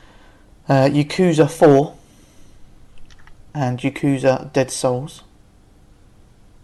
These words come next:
And on the Vita, Fly Hunter Origins. Is that a fly swatting game?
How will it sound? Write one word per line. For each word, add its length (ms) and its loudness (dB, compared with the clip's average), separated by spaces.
And 320 -6
on 200 -6
the 80 -4
Vita, 600 -4
Fly 400 0
Hunter 380 -2
Origins. 680 -2
Is 100 -14
that 180 -12
a 80 -12
fly 380 -8
swatting 440 -16
game? 240 -18